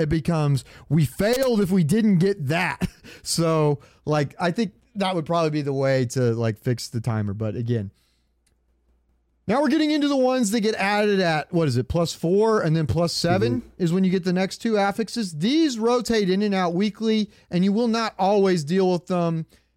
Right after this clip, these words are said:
Speaker 1: Uh, there's a set rotation for ten weeks this time. The first one is, uh, Raging. Raging. Non-boss enemies, so trash mobs,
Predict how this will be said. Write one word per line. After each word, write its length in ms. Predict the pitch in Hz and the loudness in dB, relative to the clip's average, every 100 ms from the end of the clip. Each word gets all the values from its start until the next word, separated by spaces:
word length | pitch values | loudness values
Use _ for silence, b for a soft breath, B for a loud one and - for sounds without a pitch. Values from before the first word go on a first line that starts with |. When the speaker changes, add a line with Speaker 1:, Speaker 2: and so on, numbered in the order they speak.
| _ - | _ -6
Speaker 1:
Uh, 240 | 151 143 | -2 0
there's 220 | 147 160 143 | 0 0 0
a 80 | |
set 480 | 131 - 226 240 - - | -2 -2 -2 -2 -4 -4
rotation 760 | 175 175 - 190 180 - 131 | -2 0 0 0 -2 -4 -6
for 160 | 117 127 | -6 -8
ten 340 | - 190 185 | -4 -2 0
weeks 260 | 156 135 - | 0 0 -2
this 200 | 143 131 | -6 -6
time. 360 | - 120 117 120 b b - | -6 -6 -6 -8 b b -8
The 60 | |
first 340 | 135 269 233 202 | -2 -2 0 -2
one 340 | 185 175 180 - _ _ _ _ _ _ _ _ | 0 0 -4 -8 _ _ _ _ _ _ _ _
is, 340 | 160 143 135 135 | 0 0 0 0
uh, 160 | 135 | 0
Raging. 560 | 120 170 190 139 117 95 - _ _ _ _ _ _ _ _ _ - | 0 0 0 0 -4 -6 -14 _ _ _ _ _ _ _ _ _ -4
Raging. 460 | 139 170 110 95 95 | 0 0 0 -2 -2
Non-boss 640 | 147 233 254 214 240 - | -2 0 2 2 0 0
enemies, 420 | 196 139 120 127 - | 0 0 0 -2 -4
so 140 | 147 | -6
trash 380 | 123 147 139 - | -2 -2 -2 -4
mobs, 360 | 117 110 123 | -4 -4 -6